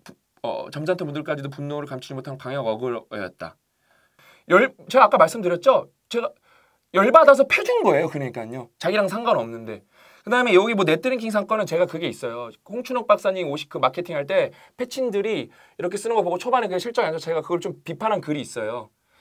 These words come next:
근데 그거를 제가 다 사과드렸고, 세 번 사과드렸고, 홍춘옥 박사님이 이십 명 일일이 다 통화하셨고,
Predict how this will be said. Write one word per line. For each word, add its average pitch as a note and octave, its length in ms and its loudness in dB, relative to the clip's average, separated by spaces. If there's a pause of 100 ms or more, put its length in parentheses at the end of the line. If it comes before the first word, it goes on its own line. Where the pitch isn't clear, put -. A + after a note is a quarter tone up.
근데 F3+ 120 -6
그거를 F3+ 260 -2
제가 F#3 240 -4
다 - 200 -8
사과드렸고, D3+ 800 0 (680)
세 A3+ 260 6
번 C#4+ 160 10
사과드렸고, C#3+ 840 -2 (200)
홍춘옥 A#3 340 -6
박사님이 F#3+ 500 -4
이십 D#3+ 200 -6
명 F#3+ 140 -4
일일이 G#3 260 -2
다 - 140 -6
통화하셨고, B2 840 -2